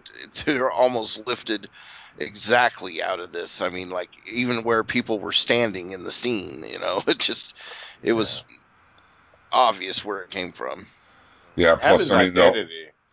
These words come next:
Speaker 3: that
Speaker 2: Yeah,
Speaker 3: big, the
Speaker 2: no
Speaker 3: big
Speaker 2: one
Speaker 3: room, well, it's funny, the big room where they have Robin chained up,
Speaker 2: Uh-huh.
Speaker 3: um, uh, almost like, like Rich says, is almost like exactly the way they have Merlin chained up in a room and trap him,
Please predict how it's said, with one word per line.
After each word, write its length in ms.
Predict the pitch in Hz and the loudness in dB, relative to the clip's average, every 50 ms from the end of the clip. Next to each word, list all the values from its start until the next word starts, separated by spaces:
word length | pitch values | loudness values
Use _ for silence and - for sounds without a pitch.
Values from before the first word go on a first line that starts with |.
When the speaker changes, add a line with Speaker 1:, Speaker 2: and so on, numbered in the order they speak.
| _ _ _ _ | _ _ _ _
Speaker 3:
that 120 | 95 95 90 | 2 2 4
Speaker 2:
Yeah, 60 | 82 | 4
Speaker 3:
big, 160 | 113 107 101 95 | 2 2 2 2
the 80 | 90 92 | 2 2
Speaker 2:
no 60 | 98 | 2
Speaker 3:
big 140 | 104 107 101 | 2 2 0
Speaker 2:
one 100 | 104 98 | 0 2
Speaker 3:
room, 280 | 101 101 104 98 98 98 - | 2 2 2 2 0 -2 0
well, 140 | - 98 101 | 4 4 4
it's 120 | 98 95 - | 4 4 2
funny, 220 | - 135 123 107 | 2 4 4 4
the 120 | 92 85 | 2 0
big 180 | 82 95 107 95 | -2 -2 -2 -2
room 240 | 92 104 104 98 95 | 0 0 0 0 0
where 100 | 92 90 | 0 2
they 140 | 87 90 80 | 2 4 4
have 280 | 87 85 82 80 80 | 6 6 4 4 2
Robin 340 | 85 85 87 95 95 85 76 | 2 4 4 4 4 2 0
chained 360 | - - - 78 76 73 71 | -4 -6 -4 -4 -4 -4 -4
up, 240 | 73 71 71 69 - - _ _ _ _ _ _ _ _ _ _ _ _ _ _ _ | -4 -6 -6 -10 -14 -18 _ _ _ _ _ _ _ _ _ _ _ _ _ _ _
Speaker 2:
Uh-huh. 240 | 87 87 82 85 85 | -12 -12 -10 -6 -4
Speaker 3:
um, 420 | 78 78 78 80 78 78 78 80 - - | 0 2 2 2 2 0 -2 -8 -6 -4
uh, 200 | 95 87 80 73 - _ _ | -2 -2 -2 -4 -6 _ _
almost 340 | - 90 87 90 92 - - | -2 -2 0 0 -4 -2 0
like, 160 | 80 80 78 69 - _ - | 0 0 0 0 -6 _ -6
like 160 | - 65 67 76 | -4 -4 -4 -2
Rich 260 | 85 82 73 - - | -4 -4 -4 -4 0
says, 360 | - 90 85 80 76 64 - | 2 4 4 4 4 2 -2
is 140 | 71 65 - | -6 -4 -2
almost 340 | 82 78 73 73 71 - - | -2 0 2 0 0 0 0
like 160 | 78 73 69 | 0 -2 -2
exactly 540 | 73 73 71 64 65 85 85 87 - - 78 | -4 -6 -6 0 2 2 2 2 2 0 -2
the 100 | 73 76 | 0 2
way 120 | 76 76 | 2 2
they 120 | 76 73 69 | 2 2 2
have 380 | 69 73 71 71 65 60 - - _ | 2 2 2 2 -2 -6 -12 -16 _
Merlin 420 | - 80 104 127 127 101 87 85 | 0 4 6 8 8 6 4 2
chained 280 | 78 - 82 78 76 73 | -2 -4 -4 -2 -2 -2
up 140 | 76 73 - | -4 -4 -4
in 80 | 78 | -6
a 40 | 71 | -6
room 420 | 71 71 69 71 69 69 69 67 64 - _ _ _ _ _ _ _ _ _ _ | -4 -4 -4 -4 -4 -4 -6 -8 -10 -14 _ _ _ _ _ _ _ _ _ _
and 220 | - - 71 71 67 | -6 -6 -4 -4 0
trap 260 | - 87 76 - - | 2 4 4 4 2
him, 400 | - 98 92 73 60 57 58 | 2 2 2 2 2 -2 -8